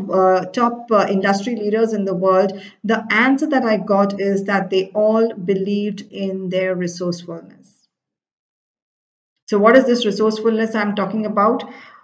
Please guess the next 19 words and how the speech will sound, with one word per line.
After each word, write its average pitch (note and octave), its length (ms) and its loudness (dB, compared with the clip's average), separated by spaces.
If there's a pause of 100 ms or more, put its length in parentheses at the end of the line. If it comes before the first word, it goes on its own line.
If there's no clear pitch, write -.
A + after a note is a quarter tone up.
(720)
You C4+ 60 10
see, E4+ 260 6
as A#3+ 180 2
a B3 60 2
leader, A3 540 2
being A3+ 320 0
resourceful G#3+ 640 0
today F#3 340 0
is G3 300 -2
a G3+ 120 -2
necessary A3 680 -2
skill - 540 -4
for G#3 120 -2
you, G#3+ 320 0
for G#3 180 -6
me, G3+ 280 0
for A3 180 -4
your F#3+ 180 -6
teams. A#3 500 -2